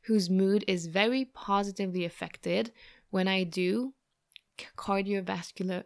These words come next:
activity, right? And sometimes I, I wish it wasn't the case, <laughs> but that's the case. So when I do kickboxing, when I go surfing, when I go skiing,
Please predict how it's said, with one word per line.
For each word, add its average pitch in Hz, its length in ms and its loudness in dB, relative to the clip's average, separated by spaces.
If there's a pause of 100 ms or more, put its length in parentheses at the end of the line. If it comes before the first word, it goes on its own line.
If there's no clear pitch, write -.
activity, - 680 -10 (220)
right? 185 360 -2
And 190 140 2
sometimes 226 360 -2
I, 202 100 0 (120)
I 190 160 2
wish 196 220 0
it 190 80 -8
wasn't 185 240 -2
the 175 60 -6
case, 294 400 0 (180)
<laughs> - 160 -20
but 208 120 0
that's 190 200 -2
the 180 100 -4
case. - 320 -10 (400)
So 175 100 -2
when 175 120 0
I 185 60 2
do 180 160 -4
kickboxing, 220 840 0 (280)
when 175 180 -2
I 165 380 -6
go 156 120 -4
surfing, 196 880 0
when 170 520 -6
I 156 140 -8
go 160 200 -6
skiing, 190 640 0